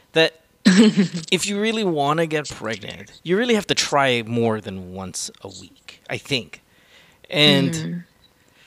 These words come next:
Speaker 1: yeah, all these other things, like maybe your weight and
Speaker 2: Mm-hmm.
Speaker 1: stress levels and all of that stuff are gonna play a role in this.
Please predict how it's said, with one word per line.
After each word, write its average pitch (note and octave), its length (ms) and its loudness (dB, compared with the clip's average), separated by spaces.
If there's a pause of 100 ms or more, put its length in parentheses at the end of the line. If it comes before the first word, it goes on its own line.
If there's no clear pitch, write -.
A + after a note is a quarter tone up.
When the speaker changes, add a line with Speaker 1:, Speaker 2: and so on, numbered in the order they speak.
(560)
Speaker 1:
yeah, A3+ 180 8
all G3+ 220 8
these A3 180 4
other F#3 240 4
things, F3+ 440 0
like A#2+ 340 -2
maybe C3 220 0
your G#2+ 360 -4
weight B2 560 -6 (100)
and A2+ 640 -8 (140)
Speaker 2:
Mm-hmm. F3+ 240 6
Speaker 1:
stress D#3 380 2
levels A#2 720 -2 (100)
and B2+ 120 -4
all A#2+ 160 0
of A2+ 80 -4
that A2+ 200 -4
stuff - 280 -4
are A2 40 -12
gonna A2 160 -4
play A#2 640 -2
a - 20 -4
role A2 560 0
in A#2+ 220 -6
this. C#3+ 420 -6